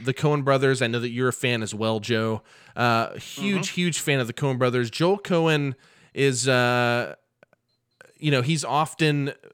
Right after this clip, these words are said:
Speaker 1: marked as the director, even though both of them kinda share the responsibilities, but he's often the director. But he's in this, uh, solo, man. And so, uh, Denzel Washington's in this, Frances McDormand,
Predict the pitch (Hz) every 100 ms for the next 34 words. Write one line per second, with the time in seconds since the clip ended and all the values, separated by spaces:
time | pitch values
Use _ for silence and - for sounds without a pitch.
0 | _ - 135 131 143 139 - 131 131 131
1 | 113 127 131 120 113 117 - 110 117 120
2 | 110 117 120 127 107 117 120 104 - 165
3 | 160 120 - 110 101 90 104 101 101 -
4 | 101 123 117 110 110 - 110 101 - -
5 | - _ _ 127 123 123 - 120 175 220
6 | 226 170 - 156 139 - 165 185 180 120
7 | 117 131 135 135 127 - - - - -
8 | 160 160 139 127 165 196 208 170 101 117
9 | 147 185 180 180 170 165 165 160 - -
10 | - - 151 147 147 104 131 127 131 135
11 | 131